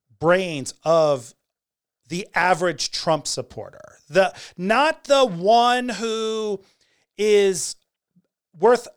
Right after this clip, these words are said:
seventeen billion dollars. So a vote, of course they're gonna vote for him because, hello, they don't want to be taxing all their money. I'm so fascinated with the person that works at Subway. And I'm not, I, listen,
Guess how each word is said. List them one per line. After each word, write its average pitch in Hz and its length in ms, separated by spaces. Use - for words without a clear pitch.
seventeen 214 720
billion 185 420
dollars. 170 380
So 180 160
a 165 40
vote, 202 220
of - 80
course 254 280
they're 175 100
gonna 143 180
vote 143 240
for 143 140
him 147 220
because, 170 400
hello, 156 340
they 143 160
don't 151 180
want 143 340
to 165 100
be 156 120
taxing 165 460
all 139 140
their 135 100
money. 156 260
I'm 311 280
so 285 260
fascinated 208 640
with 170 180
the 151 160
person 254 440
that 190 180
works 196 260
at 160 120
Subway. 123 720
And 294 160
I'm 330 140
not, 370 240
I, 269 240
listen, 254 400